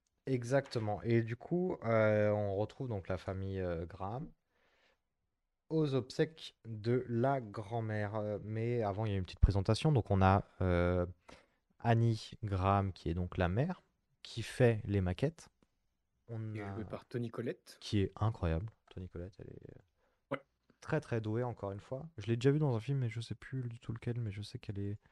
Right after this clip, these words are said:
Speaker 1: ah, c'était,
Speaker 2: Moi, je l'ai
Speaker 1: euh,
Speaker 2: vue dans Little Miss Sunshine.
Speaker 1: Voilà, c'était ça. C'est la mère dans Little Miss Sunshine. Euh, on a aussi le père. Donc, le père, c'est, euh...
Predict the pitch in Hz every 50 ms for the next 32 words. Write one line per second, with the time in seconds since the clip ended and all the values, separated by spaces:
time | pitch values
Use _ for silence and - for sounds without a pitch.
0 | _ _ _ _ _ _ _ - 113 120 - 123 110 - 117 113 110 110 110 107
1 | 104 101 101 101 101 107 101 98 98 98 98 98 101 107 113 117 123 120 120 120
2 | 113 - 143 156 - 120 113 110 104 98 90 - - 104 - 101 - - 82 82
3 | - - 98 95 95 104 104 101 98 90 90 85 - 87 78 87 90 95 92 -
4 | - 95 90 - - 90 87 85 _ _ - - - - - _ _ _ _ -
5 | 110 113 117 117 120 120 120 123 123 127 120 - - - 139 135 127 117 113 107
6 | - _ _ _ _ - 185 180 180 180 180 170 160 147 123 117 113 - - -
7 | 120 113 - _ - 139 135 127 - - - - - - - - 117 113 113 110
8 | 110 110 110 - - 110 107 104 104 104 101 104 104 101 98 98 101 98 98 98